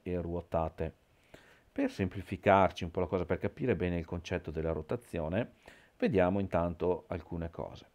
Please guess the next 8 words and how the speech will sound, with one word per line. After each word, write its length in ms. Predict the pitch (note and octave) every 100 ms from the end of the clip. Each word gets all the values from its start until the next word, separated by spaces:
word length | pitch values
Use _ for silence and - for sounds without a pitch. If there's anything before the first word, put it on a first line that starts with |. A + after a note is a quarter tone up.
| -
Allora, 420 | A#2 F#2 D2+ D#2+ - _ _ _ _ _ _ _ _ _ _ _ _ - - - - -
se 180 | -
noi 140 | G2+ E3+
andiamo 400 | C3+ A2 F2 E2
nei 120 | F2
blocchi 360 | F#2+ G#2 - F2
di 100 | E2+
modifica, 680 | F2 E2 E2+ - - A#3